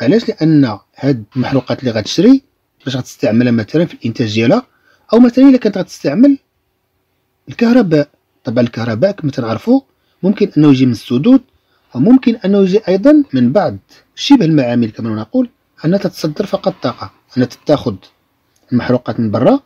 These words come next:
وتتستعملها في هاد لي ماشين اللي عندها باش تخرجها على شكل كهرباء. الكهرباء طبعا غتكون الفاتورة ديالو حتى هي طالعة من حيث الأثمنة، وبالتالي هاد الشركة اللي غتخلص هاد الفاتورة مرتفعة شيئا ما، حتى الأثمنة ديال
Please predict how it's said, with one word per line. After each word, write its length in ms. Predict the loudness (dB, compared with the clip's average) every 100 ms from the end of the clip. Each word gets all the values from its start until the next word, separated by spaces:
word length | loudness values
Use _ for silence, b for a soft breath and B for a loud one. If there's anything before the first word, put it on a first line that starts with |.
| _ _
وتتستعملها 760 | -6 -6 -8 -4 0 2 2 0
في 140 | -2
هاد 100 | 0
لي 100 | 2
ماشين 340 | 2 0 -2
اللي 120 | -2 0
عندها 320 | 0 0 -2 _ -12
باش 100 | -8
تخرجها 340 | -4 0 2
على 120 | 0
شكل 240 | -2 -8 -10
كهرباء. 440 | -8 -8 -8 -12 _ _ _
الكهرباء 380 | -14 -8 -4 -4
طبعا 400 | -4 -4 0 0 -2 _ -14
غتكون 240 | -4 -2
الفاتورة 340 | -2 -4 -2
ديالو 320 | 0 0 0 -4
حتى 300 | -16 -6 0
هي 40 | 0
طالعة 400 | 0 -2 -4 -10 _
من 80 | -4
حيث 160 | -2
الأثمنة، 460 | -4 -8 -4 -4 -4 -10 _ _
وبالتالي 400 | -6 -4 0 2
هاد 60 | 2
الشركة 340 | 0 0 2
اللي 120 | 0
غتخلص 520 | 0 -2 -2 -2 -2 -4
هاد 140 | -4 -8 _ _
الفاتورة 580 | -12 -10 -6 0 2 2 -2 -10
مرتفعة 440 | -8 -6 -6 -6
شيئا 300 | -6 -6 -2
ما، 260 | 0 0 -2 _
حتى 120 | -8
الأثمنة 500 | -8 -8 -2 0 2
ديال 320 | 2 2 0